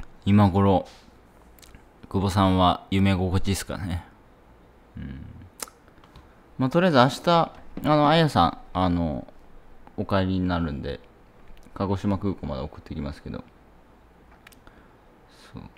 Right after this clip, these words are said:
いやー、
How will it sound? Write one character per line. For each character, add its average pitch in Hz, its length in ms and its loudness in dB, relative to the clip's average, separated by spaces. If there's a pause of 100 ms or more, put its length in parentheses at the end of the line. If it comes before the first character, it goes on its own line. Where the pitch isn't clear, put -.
(4000)
い 90 80 -4
や 95 80 0
ー、 - 20 0